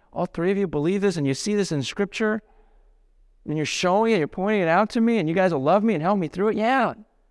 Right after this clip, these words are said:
Then maybe that will turn the person, that amount of love and embracing. But the Bible says then, if he, he still doesn't listen, if he refuses to listen to them, he says, "Then tell it to the church." Okay, so if he doesn't listen to those three people,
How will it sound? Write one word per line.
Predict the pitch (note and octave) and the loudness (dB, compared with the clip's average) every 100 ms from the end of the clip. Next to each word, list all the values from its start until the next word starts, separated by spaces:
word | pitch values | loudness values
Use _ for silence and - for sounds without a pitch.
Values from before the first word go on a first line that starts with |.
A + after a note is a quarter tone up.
| _ _ - | _ _ 0
Then | B3 | 2
maybe | C4 C4 | 4 2
that | G3+ A#3+ A#3 - - | 0 2 4 4 0
will | F#3+ G#3 F#3 | -2 0 0
turn | - G3 F3+ E3 D3+ | -2 -2 0 0 -2
the | C#3+ | -2
person, | - C#3+ C3 D3 A2 - - | -2 -2 0 -2 -4 -6 -8
that | D3 G3+ A#3+ | 2 4 4
amount | A3+ G#3+ A3 G#3 | 4 4 2 0
of | F#3+ D#3 | -2 -4
love | D3 G3+ A3 E3 | 0 2 2 2
and | D#3 | 0
embracing. | D3+ E3+ G#3+ A3 E3+ C3+ - - | -2 0 0 0 -2 -6 -12 -6
But | E3 | -4
the | F3 | 0
Bible | G3 G#3+ F#3+ | 4 4 2
says | - G#3 F3+ E3+ | 0 2 2 2
then, | A#3+ C#4+ G#3 F3+ _ _ | 4 4 2 -2 _ _
if | - F3 F#3+ | -4 -4 0
he, | F#3 F3 | 0 0
he | F#3 E3 D3+ | 0 0 -2
still | - - C#4 C#4+ E4+ F4 | -8 -4 -2 0 2 2
doesn't | A3+ E3+ C#3+ C#3 | 4 2 2 0
listen, | A#2+ B2+ - A2+ G2 - _ _ _ | 0 -2 -2 -6 -6 -10 _ _ _
if | - | -2
he | A#3 | 0
refuses | G#3 B3+ C4+ A3+ | 2 0 0 0
to | G#3 | 0
listen | A3 A3+ G3 | 0 0 -2
to | E3+ | -2
them, | C#3 D#3+ C4 B3+ D3+ D3 - - | 0 2 4 4 2 -2 -10 -4
he | B3 | 0
says, | G3+ F#3 E3 | 2 0 0
"Then | A3 | 0
tell | G#3+ D#3+ E3+ | -2 -2 -4
it | G#3 | -4
to | - | -6
the | A3+ | -6
church." | - - E3 - G3+ - - _ _ _ _ _ _ _ _ _ _ _ _ | -6 -6 -4 -4 -8 -16 -20 _ _ _ _ _ _ _ _ _ _ _ _
Okay, | - B3+ | -2 0
so | B3 | 2
if | A#3 | 2
he | C4+ | 2
doesn't | C#4 C4 | 2 2
listen | C4 B3 | 0 2
to | A3+ | 2
those | C#4 D4 | 2 0
three | B3 G#3+ | 0 0
people, | G#3 G#3 | 0 0